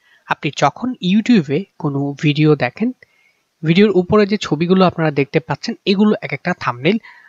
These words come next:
So, এই থাম্বনেইলগুলো ডিজাইন করে আপনারা প্রতি মাসে Fiverr থেকে অথবা ফ্রিল্যান্সার থেকে কিংবা Upwork থেকে খুব ভালো পরিমাণে একটা টাকা আর্ন করতে পারেন। এখন এই থাম্বনেইলগুলো আপনি কিভাবে ডিজাইন করবেন বা কিভাবে মেক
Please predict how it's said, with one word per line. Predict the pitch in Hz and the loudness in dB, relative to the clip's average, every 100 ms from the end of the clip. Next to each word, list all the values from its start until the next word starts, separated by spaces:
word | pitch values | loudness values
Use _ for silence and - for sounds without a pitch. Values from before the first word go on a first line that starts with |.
| _ _ | _ _
So, | - 160 - | -2 -2 0
এই | 233 262 - | 0 0 0
থাম্বনেইলগুলো | - 135 170 240 233 214 180 | -6 -4 0 0 2 2 4
ডিজাইন | 151 143 139 135 | 2 2 -2 -4
করে | - 139 180 220 - | -6 0 2 2 0
আপনারা | 135 131 135 131 127 | -8 -8 -8 -8 -8
প্রতি | - 180 226 214 | -8 -6 0 0
মাসে | 139 123 143 - 127 _ _ - _ - | 0 -2 -2 -2 -6 _ _ -20 _ -2
Fiverr | 156 175 165 - | 0 2 0 -4
থেকে | 135 - 135 | -10 -12 -8
অথবা | 139 - 151 147 | -8 -6 -4 -2
ফ্রিল্যান্সার | 165 160 156 151 131 | 2 2 2 0 -6
থেকে | 135 139 | -8 -8
কিংবা | 160 214 214 151 | -4 -4 -2 -4
Upwork | - 147 139 - | 0 0 0 -4
থেকে | 135 143 | -14 -10
খুব | - 147 | -8 -6
ভালো | - 160 | -6 -8
পরিমাণে | 180 196 185 170 | -4 -2 -2 -4
একটা | 170 147 | -6 -10
টাকা | - - 196 208 - - _ | -12 -2 -2 -2 -14 -20 _
আর্ন | - 127 131 - | -8 -6 -6 -8
করতে | 147 - | -6 -6
পারেন। | - - _ _ _ _ _ _ _ _ _ - | -8 -14 _ _ _ _ _ _ _ _ _ -8
এখন | - 269 233 233 - | -2 2 0 -2 -4
এই | 233 226 226 - - | -2 0 -4 -8 -4
থাম্বনেইলগুলো | 185 214 214 214 202 | -2 0 0 2 0
আপনি | 196 196 | -2 -8
কিভাবে | - 170 185 185 | -6 -2 2 0
ডিজাইন | 165 147 139 | 0 -2 -4
করবেন | 135 135 120 120 | -8 -12 -10 -12
বা | 135 - | -14 -10
কিভাবে | 180 175 180 185 | -2 -2 -2 -6
মেক | 151 143 | -4 -4